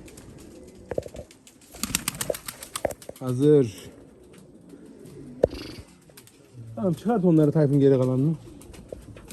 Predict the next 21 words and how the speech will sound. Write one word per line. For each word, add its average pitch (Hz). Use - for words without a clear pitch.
Çıksın 175
şöyle, 147
geçelim 156
kenara, 156
gelsin 156
insin. 135
Vallahi 151
uçuyor 151
arkadaşlar. 127
Baş 131
kanatları 147
vurmuş 151
demek 123
ki. -
On 143
on 156
beş 160
günü 156
Allah 151
nasip 160
ederse 156